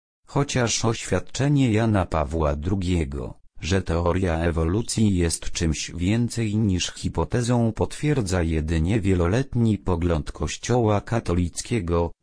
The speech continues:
katolickie szkoły od dawna uczą ewolucji, jest to znaczące publiczne ustępstwo, i z rozczarowaniem zostało przyjęte przez wielu chrześcijan.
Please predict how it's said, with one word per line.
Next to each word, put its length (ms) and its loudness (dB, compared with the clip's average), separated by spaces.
katolickie 800 -2
szkoły 540 2
od 160 0
dawna 460 2
uczą 360 0
ewolucji, 800 -2
jest 480 -4
to 180 0
znaczące 800 0
publiczne 680 -2
ustępstwo, 1080 -4
i 200 0
z 140 -4
rozczarowaniem 1120 2
zostało 600 0
przyjęte 680 0
przez 360 -2
wielu 480 2
chrześcijan. 920 -4